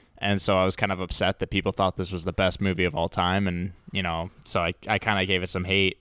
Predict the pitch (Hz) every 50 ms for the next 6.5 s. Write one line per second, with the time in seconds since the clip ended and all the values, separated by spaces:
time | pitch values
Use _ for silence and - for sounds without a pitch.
0 | _ - 104 104 107 110 107 104 104 98 98 - - - - - - - - 151
1 | 170 165 - 160 - 120 117 120 113 104 104 101 - 101 95 98 98 95 104 101
2 | 95 107 104 120 151 160 147 143 - - 139 123 - - - _ 139 127 - -
3 | 127 110 - 117 92 98 117 107 - - 104 92 101 98 92 87 - 95 92 87
4 | 90 87 87 85 92 90 87 87 87 95 92 95 95 - 92 90 95 90 85 85
5 | 82 82 82 - 98 95 95 82 - - 92 - 87 87 85 82 90 - _ _
6 | - - - 95 82 - - 69 90